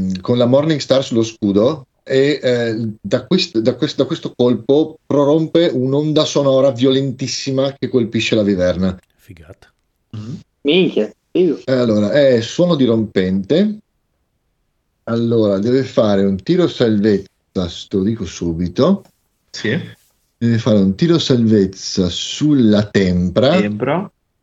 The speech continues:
Speaker 1: Che è il, è il con C D ventidue. E se no si prende un D otto
Speaker 3: Sì.
Speaker 1: di danni sonori e perde un round. È
Speaker 3: Ok.
Speaker 1: stordita per un round.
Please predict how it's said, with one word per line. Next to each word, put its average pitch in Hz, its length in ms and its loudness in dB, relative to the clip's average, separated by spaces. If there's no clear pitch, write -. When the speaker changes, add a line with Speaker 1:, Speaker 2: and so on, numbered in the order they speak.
Speaker 1:
Che 117 60 0
è 113 60 2
il, 113 220 0
è 120 60 -6
il 110 160 -2
con 135 260 0
C 120 440 0
D 113 540 2
ventidue. 113 920 0
E 123 320 2
se 135 160 0
no 175 140 2
si 185 180 -2
prende 147 280 0
un 170 120 0
D 156 120 -2
otto 127 220 -2
Speaker 3:
Sì. 147 80 0
Speaker 1:
di - 20 -6
danni 131 260 -2
sonori 139 520 0
e 147 140 -2
perde 135 280 0
un 139 120 -4
round. 90 400 -6
È 104 100 -4
Speaker 3:
Ok. 107 40 -6
Speaker 1:
stordita 120 460 -2
per 117 120 -4
un 107 120 0
round. 92 500 -4